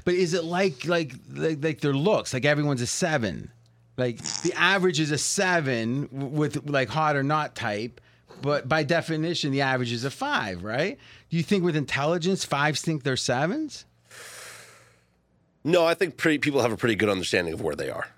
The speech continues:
Speaker 1: Yeah, I think so, too. But I think what they do is they just make the smart people out to be assholes.
Speaker 2: That, that's very true.
Speaker 1: Yeah, so it's like, I'm,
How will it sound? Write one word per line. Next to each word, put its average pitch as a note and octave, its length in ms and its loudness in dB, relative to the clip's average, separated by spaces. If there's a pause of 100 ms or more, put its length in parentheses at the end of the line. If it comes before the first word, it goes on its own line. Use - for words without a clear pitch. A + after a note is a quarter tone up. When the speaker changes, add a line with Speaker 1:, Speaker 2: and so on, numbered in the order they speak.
(360)
Speaker 1:
Yeah, C#3+ 260 0
I E3 80 2
think D3+ 240 -2
so, A2+ 220 -2
too. G#2+ 340 -2 (240)
But - 80 2
I D#3 100 4
think D3 280 0
what D3+ 140 -2
they C3 120 2
do C#3+ 320 0
is A2+ 60 -8
they B2 120 0
just A#2+ 240 -2
make B2+ 180 0
the A2 80 -4
smart C3 280 0
people A#2 220 0
out G#2+ 140 0
to - 40 -4
be G2+ 140 -2
assholes. F#2 680 -6 (220)
Speaker 2:
That, F#2+ 220 4 (100)
that's G2+ 280 4
very E2 260 2
true. A2+ 280 -6
Speaker 1:
Yeah, A2 280 -2
so F#2 140 -4
it's A#2+ 120 -2
like, D3+ 100 0
I'm, F#3 260 4